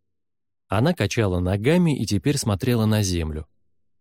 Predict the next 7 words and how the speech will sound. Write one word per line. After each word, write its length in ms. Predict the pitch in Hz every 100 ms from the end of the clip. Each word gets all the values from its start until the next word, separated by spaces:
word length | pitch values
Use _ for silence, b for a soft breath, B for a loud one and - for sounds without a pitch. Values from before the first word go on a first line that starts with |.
| _
Как 300 | - 107 - -
её 400 | 104 110 104 104
расшнурованные 680 | 92 - 110 107 95 95
вансы 540 | 90 110 110 - 107 110
не 140 | 107
соскочили? 760 | - 98 104 95 - 143 90 - _ _ _ -
Вопрос. 680 | 85 101 - 87 78 -